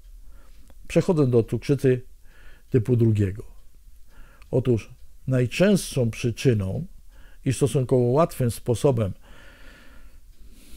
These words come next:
wyzwolenia się od tej przypadłości jest zaniechanie kupowania produktów, które znajdują się w kubeczkach, kartonikach i plastikowych butelkach.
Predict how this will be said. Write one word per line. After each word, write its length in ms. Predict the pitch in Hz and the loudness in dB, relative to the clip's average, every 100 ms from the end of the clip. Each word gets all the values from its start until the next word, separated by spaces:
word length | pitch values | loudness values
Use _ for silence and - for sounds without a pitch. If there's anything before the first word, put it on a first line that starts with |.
| - | -10
wyzwolenia 760 | 110 117 117 117 143 170 135 110 | 0 4 6 8 8 8 6 0
się 260 | - 98 | -2 -2
od 160 | 107 - | -4 -2
tej 240 | 123 117 | 2 2
przypadłości 1120 | 95 - 117 113 104 95 87 - - 127 220 233 - - - | 0 -4 -2 -2 -2 -4 -6 -10 -6 -4 -4 -8 -14 -12 0
jest 200 | 139 120 | 4 4
zaniechanie 600 | 127 151 143 - 202 160 | 6 6 4 4 4 2
kupowania 720 | - 117 123 131 156 120 85 - - - - | 2 0 2 4 4 2 -2 -8 -20 -12 2
produktów, 800 | 135 120 127 139 - 165 175 - - - - - | 4 6 6 4 4 4 4 -2 -20 -20 -20 -4
które 260 | - 143 | 4 6
znajdują 520 | 113 120 117 135 147 117 | 6 2 2 2 4 2
się 300 | - 113 104 | 0 -4 -4
w 80 | |
kubeczkach, 720 | - 131 120 143 - 160 151 - | -4 -2 2 0 0 -2 -2 -2
kartonikach 800 | 123 110 120 120 139 147 139 - - - | -4 -2 -2 0 2 4 2 0 -12 -8
i 80 | - | 0
plastikowych 500 | 127 - 120 113 110 | 0 0 -2 0 0
butelkach. 640 | 104 - 98 101 123 | -4 -6 -8 -10 -16